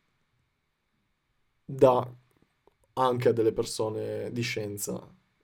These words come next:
un minimo di speranza di, di avere una sorta di vita eterna,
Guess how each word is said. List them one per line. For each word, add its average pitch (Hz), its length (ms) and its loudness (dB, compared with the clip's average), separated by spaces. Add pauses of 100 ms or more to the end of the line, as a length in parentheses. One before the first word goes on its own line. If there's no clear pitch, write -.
(120)
un 113 300 -6
minimo 110 380 -4
di 104 100 -10
speranza 104 840 -8 (340)
di, 110 580 -6
di 92 140 0
avere 107 240 0
una 110 180 -8
sorta 110 340 -2
di 104 140 -6
vita 110 200 -6
eterna, 113 400 -4